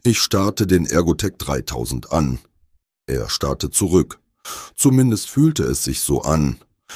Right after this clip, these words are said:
Widerwillig ließ ich mich darauf nieder und wurde sofort von einem Gefühl der Fremdheit überwältigt.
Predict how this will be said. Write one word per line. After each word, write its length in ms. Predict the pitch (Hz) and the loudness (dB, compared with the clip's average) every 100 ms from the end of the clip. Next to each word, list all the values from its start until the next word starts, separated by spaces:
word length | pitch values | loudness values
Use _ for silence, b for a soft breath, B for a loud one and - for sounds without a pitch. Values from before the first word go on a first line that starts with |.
| B - | B -2
Widerwillig 680 | 135 135 98 95 95 - | 2 4 4 4 2 0
ließ 260 | 85 95 - | -2 -2 -4
ich 160 | 73 | -6
mich 140 | 82 76 | -6 -4
darauf 400 | 73 71 78 - | -2 -2 -2 0
nieder 300 | 90 104 120 | 0 2 0
und 240 | 110 104 | 0 0
wurde 180 | 107 110 | 2 2
sofort 600 | 101 110 - - 120 123 | 2 0 -2 -4 -4 -4
von 240 | - 82 - | -4 -4 -4
einem 360 | 65 60 65 | -4 -4 -4
Gefühl 440 | 62 58 - 95 62 | -6 -6 -2 0 0
der 180 | 57 | -6
Fremdheit 760 | - - 69 78 - - 50 50 | -10 -6 -2 -2 -4 -12 -12 -12
überwältigt. 840 | 55 52 58 76 - 65 60 - | -10 -6 0 2 2 -2 -2 -8